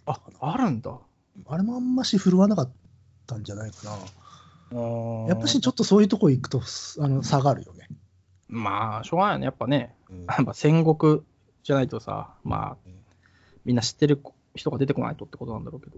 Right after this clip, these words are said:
Speaker 2: そっか、もうやってるんだ、琉球は。へえ、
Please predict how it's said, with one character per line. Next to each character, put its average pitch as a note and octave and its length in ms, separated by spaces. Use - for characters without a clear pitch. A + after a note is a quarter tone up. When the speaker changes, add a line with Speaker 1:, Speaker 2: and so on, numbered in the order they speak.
Speaker 2:
そ - 460
っ - 40
か、 - 140
も D3 360
う - 140
や D#3+ 120
っ - 40
て D#4 120
る D4+ 100
ん A3 100
だ、 A#2+ 160
琉 C3 160
球 - 240
は。 A2+ 160
へ C3 480
え、 C3+ 100